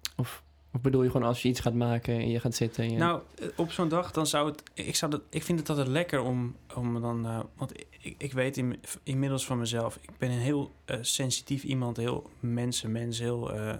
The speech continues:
Speaker 2: emotioneel open vaak ook.
Speaker 1: Oké.
Speaker 2: En, eh, soms ook, eh, want ik, ik werk ook in de gezondheidszorg.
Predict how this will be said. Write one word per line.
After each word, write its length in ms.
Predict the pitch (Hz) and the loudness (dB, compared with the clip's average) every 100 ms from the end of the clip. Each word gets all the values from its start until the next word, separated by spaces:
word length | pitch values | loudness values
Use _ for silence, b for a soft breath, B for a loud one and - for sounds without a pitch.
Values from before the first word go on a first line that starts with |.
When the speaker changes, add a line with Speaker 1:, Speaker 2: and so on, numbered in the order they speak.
| - | -8
Speaker 2:
emotioneel 760 | - 123 127 - 123 123 127 - | -6 -2 0 0 0 2 0 2
open 380 | 131 143 139 131 | 0 2 0 0
vaak 300 | 120 120 127 | 0 -2 -2
ook. 240 | 135 160 - B 127 | -4 -4 -12 B -8
Speaker 1:
Oké. 140 | 139 120 B B | -2 -2 B B
Speaker 2:
En, 300 | - 117 110 | -6 -2 0
eh, 220 | 110 107 107 | 0 -2 -4
soms 380 | - 139 127 123 | -2 0 0 0
ook, 160 | 113 - - - - | -2 -4 -20 -20 -10
eh, 100 | 117 | -8
want 160 | 113 - | -8 -10
ik, 240 | - - | -12 -12
ik 220 | - - | -10 -6
werk 220 | 123 120 | -4 -2
ook 120 | - 120 | -2 -2
in 80 | |
de 60 | 120 | -2
gezondheidszorg. 640 | 120 127 117 110 - 110 | -2 -2 -2 -2 -2 -4